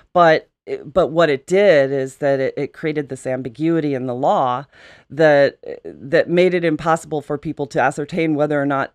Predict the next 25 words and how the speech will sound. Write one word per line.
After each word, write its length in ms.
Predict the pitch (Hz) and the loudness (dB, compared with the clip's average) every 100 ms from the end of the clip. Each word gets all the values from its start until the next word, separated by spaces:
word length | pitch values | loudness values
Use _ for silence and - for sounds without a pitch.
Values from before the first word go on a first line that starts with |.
| _ | _
you 140 | - 151 | -6 -4
know, 200 | 131 123 | -4 -6
selling 420 | - - 147 143 | -8 -4 -2 -4
C 240 | 139 160 147 | -8 -14 -12
B 100 | 135 | -10
D 300 | 160 165 143 | -8 -6 -4
by 300 | 147 135 135 | -2 0 0
itself 760 | 113 - - - 165 139 131 | -2 -6 -10 -2 0 0 -2
was 160 | 139 135 | -8 -4
actually 400 | 131 - 143 139 | -4 -4 -8 -6
a 60 | |
legal 260 | 135 135 127 | -6 -8 -10
thing 460 | - 170 143 135 135 | -6 -4 -4 -4 -4
when 220 | 151 147 | -2 -2
these 200 | 139 131 | -4 -8
laws, 720 | 139 160 196 135 135 160 - _ - _ | -6 -4 -2 -2 -2 -6 -14 _ -20 _
even 340 | 240 285 370 | -8 -4 -4
California, 920 | 285 - 180 165 170 - 160 202 131 95 | -6 -8 -2 -2 -2 -4 -4 -2 -4 -6
which 380 | 131 - - - _ _ | -10 -12 -18 -18 _ _
thought 380 | _ - 320 330 | _ -12 -8 -4
about 340 | 175 139 110 - | -2 -2 -2 -6
everything, 760 | 214 233 233 208 - 135 123 120 - _ - | -8 -6 -6 -8 -6 -8 -8 -12 -20 _ -4
they 140 | 226 | -2
never 360 | 254 254 285 285 | 0 -2 -2 -2
mentioned 920 | 220 175 175 202 - 147 127 127 131 | -2 0 0 0 -4 -4 -4 -6 -10